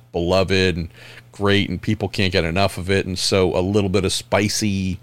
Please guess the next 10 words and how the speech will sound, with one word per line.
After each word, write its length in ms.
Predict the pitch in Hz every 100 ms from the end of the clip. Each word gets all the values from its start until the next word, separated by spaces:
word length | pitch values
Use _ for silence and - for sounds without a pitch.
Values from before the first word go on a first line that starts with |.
| - _ _ _ -
team 320 | - 113 104
owner 500 | 95 101 95 95 95
driver 460 | 90 92 101 92 90
stuff 420 | - 101 92 -
like 200 | 90 92
we 100 | 90
see 340 | - 95 95
in 80 | 92
F 240 | 87 -
one 400 | 101 104 98 95